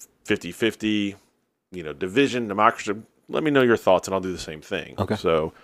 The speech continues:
Speaker 1: but to start off, he, uh, he starts off with "We the People."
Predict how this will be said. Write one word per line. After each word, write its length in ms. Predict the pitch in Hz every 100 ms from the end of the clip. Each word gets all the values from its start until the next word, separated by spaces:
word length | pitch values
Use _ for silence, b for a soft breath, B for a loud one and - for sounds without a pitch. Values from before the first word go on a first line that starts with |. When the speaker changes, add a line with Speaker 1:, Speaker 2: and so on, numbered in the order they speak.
| b
Speaker 1:
but 160 | - 104
to 80 | 101
start 340 | - - 185
off, 380 | 175 104 101 -
he, 320 | - 139 131
uh, 400 | 110 101 92 90 -
he 140 | 107
starts 360 | 110 - 110 -
off 400 | 135 131 139 - 90
with 160 | 90
"We 140 | 90 110
the 80 |
People." 440 | 123 113 - 147